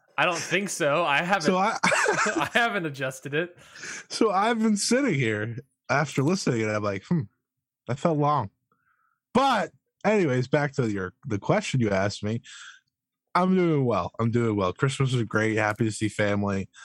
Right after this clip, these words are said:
Speaker 2: Um, you know, might have gotten sick from it, but <laughs> what, who's, what, what's there to say? Uh, how was yours?
Speaker 1: Uh, mine was pretty good. I went home for Christmas, which home is Maryland for me.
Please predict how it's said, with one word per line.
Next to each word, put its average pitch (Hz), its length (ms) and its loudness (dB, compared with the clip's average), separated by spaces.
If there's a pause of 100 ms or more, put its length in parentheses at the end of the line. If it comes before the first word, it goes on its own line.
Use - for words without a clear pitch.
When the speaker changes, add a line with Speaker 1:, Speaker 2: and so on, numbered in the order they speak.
(260)
Speaker 2:
Um, 98 500 2
you 110 80 2
know, 101 180 2
might 107 240 2
have 101 200 -2
gotten 104 260 0
sick 110 260 -4
from 104 220 0
it, 117 100 0
but 247 240 2
<laughs> 143 840 -2
what, 156 300 -2 (380)
who's, 202 220 2
what, 196 320 2
what's 180 220 0
there 139 180 2
to 110 80 -2
say? 90 320 -2 (480)
Uh, 110 400 2 (340)
how 196 140 2
was 170 100 0
yours? 95 400 -4 (520)
Speaker 1:
Uh, 156 720 0
mine 151 260 0
was 302 140 -4
pretty 143 220 -2
good. 104 360 -4
I 123 160 -2
went 131 220 -4
home 135 400 -6
for 127 120 -18
Christmas, 123 520 -10
which 113 140 -12
home 123 340 -6
is 117 120 -12
Maryland 98 480 -12
for 104 140 -14
me. 95 260 -16